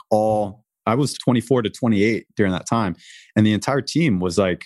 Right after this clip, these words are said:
you know, twenty-two to, to twenty-four. So it was like this, almost like a fraternity that was just going to war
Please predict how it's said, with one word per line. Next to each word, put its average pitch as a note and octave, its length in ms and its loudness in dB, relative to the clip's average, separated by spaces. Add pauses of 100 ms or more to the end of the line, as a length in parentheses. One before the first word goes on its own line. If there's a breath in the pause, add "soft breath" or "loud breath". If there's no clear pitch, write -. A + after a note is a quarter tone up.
(140)
you G#2+ 80 2
know, F#2 100 2
twenty-two A#2+ 760 0
to, - 160 -6 (300)
to A2 120 -2
twenty-four. A2+ 640 0
So - 120 -6
it G#2+ 40 0
was G2 100 -2
like A#2 140 0
this, G#2 200 -4
almost G#3+ 220 0
like E3 80 -2
a F#2+ 60 0
fraternity A#2 760 -2 (360 loud breath)
that A2 120 0
was G2+ 140 -2
just - 180 -4
going A#2+ 220 2
to F#2 60 -2
war G2+ 600 0